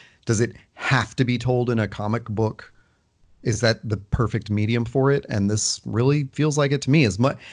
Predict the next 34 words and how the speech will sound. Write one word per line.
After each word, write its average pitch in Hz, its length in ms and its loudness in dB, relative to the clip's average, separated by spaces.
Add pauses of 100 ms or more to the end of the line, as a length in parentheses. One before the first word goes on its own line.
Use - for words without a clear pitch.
(120)
as 117 140 -4
dense 160 340 4
as 131 120 -6
the, 110 360 2 (300)
uh, 107 240 0
writing 117 360 0
was, 156 280 -2
and 117 100 -2
as 98 100 -4
much 113 220 0
as 101 80 -2
I 98 80 0
felt - 380 -4
at 101 160 -6
times 104 300 -4
like 110 120 -2
I 104 40 2
was 98 120 -4
reading 104 260 0
a 92 40 2
novel, 107 520 2 (280)
I 123 80 0
loved 156 400 2 (580)
reading 151 360 4
a 127 40 4
big 117 220 0
chunky 120 340 -2
paragraph 127 420 0
and 107 100 -2
then 107 100 0
glancing 117 420 0
over 110 220 0
and 95 100 -2
seeing 110 640 -2